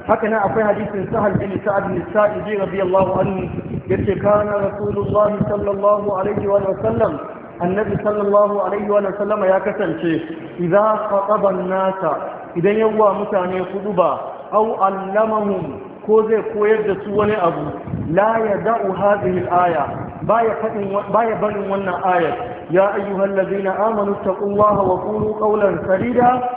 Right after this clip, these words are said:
ila qawlihi, "فقد فاز فوزا عظيما". Zaka kun ga wannan abu da ke cewa Annabi sallallahu alaihi wa sallam baya barin su, in ya tashi, in ya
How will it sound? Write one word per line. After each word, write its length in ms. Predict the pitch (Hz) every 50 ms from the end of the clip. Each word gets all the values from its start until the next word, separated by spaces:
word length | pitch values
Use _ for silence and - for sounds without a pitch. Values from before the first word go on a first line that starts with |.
| - - -
ila 240 | 175 175 196 190 196 196 -
qawlihi, 540 | 220 220 226 220 202 202 202 202 208 214 214 214
"فقد 320 | 196 180 - 202 202 196 208
فاز 340 | 202 - 214 208 208 208 185 190 170 -
فوزا 300 | 190 190 190 185 185 165
عظيما". 600 | 165 147 147 147 151 156 156 151 156 151 147 147 - - - - - - - -
Zaka 180 | 170 196 202 - - -
kun 120 | 208 214
ga 60 | 214
wannan 220 | 220 226 220 220 185
abu 140 | 180 190 202
da 60 | 202
ke 180 | - 196 196 190 190
cewa 140 | 202 185 165
Annabi 260 | 180 185 202 202 -
sallallahu 240 | - - 202 190 -
alaihi 80 | - 208
wa 0 |
sallam 260 | 214 214 202 165 151
baya 260 | 190 190 196 190 185 - 147
barin 300 | 185 185 175 160 151 147 - 160
su, 80 | 165 156 156 - - - - - - -
in 160 | 185 196 196
ya 100 | 196 190 196 196
tashi, 600 | 202 190 190 185 190 - 190 175 170 170 170 170 165
in 100 | 175 190
ya 60 | 190